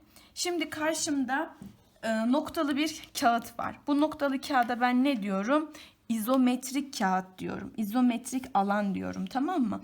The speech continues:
Şimdi bana diyor ki aşağıda verilen izometrik alana verilenlere uygun geometrik şekiller çiz diyor. Şimdi geometrik şekiller bakalım nelermiş. Beşgen çizmem gerekiyor. Beşgeni nasıl çizeceğim?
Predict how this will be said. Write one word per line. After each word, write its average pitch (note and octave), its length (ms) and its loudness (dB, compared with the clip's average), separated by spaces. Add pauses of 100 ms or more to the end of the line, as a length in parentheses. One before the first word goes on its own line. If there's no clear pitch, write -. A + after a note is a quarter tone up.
(460)
Şimdi D4 200 2
bana D4+ 220 4
diyor D#4+ 180 0
ki - 100 -4
aşağıda C4 600 0
verilen G#3+ 500 0 (220)
izometrik A#3+ 720 0
alana G3+ 560 0 (220)
verilenlere A#3 680 2
uygun A3+ 480 -2
geometrik B3+ 560 0
şekiller B3+ 680 -2
çiz F3+ 340 -6
diyor. - 240 -8 (340)
Şimdi D4 260 4
geometrik C#4+ 560 2
şekiller B3 540 0
bakalım C4 440 0
nelermiş. A#3 640 -2
Beşgen C#4 500 2
çizmem F#3 500 -2
gerekiyor. F#3 520 -6 (360)
Beşgeni D4 500 2
nasıl D#4 320 0
çizeceğim? G3+ 640 -2